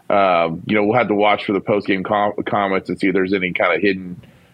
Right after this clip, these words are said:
uh, messages in there for that. But, uh, but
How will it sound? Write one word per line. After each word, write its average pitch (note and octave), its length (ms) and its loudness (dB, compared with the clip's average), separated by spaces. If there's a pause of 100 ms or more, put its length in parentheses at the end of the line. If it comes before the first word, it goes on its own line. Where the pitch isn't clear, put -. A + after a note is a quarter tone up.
(120)
uh, F#2+ 180 2
messages F#2+ 580 2
in F#2 120 0
there F2+ 200 2
for F2+ 120 0
that. F2 260 2
But, F2 220 2 (440)
uh, D#2 340 0
but E2+ 240 -2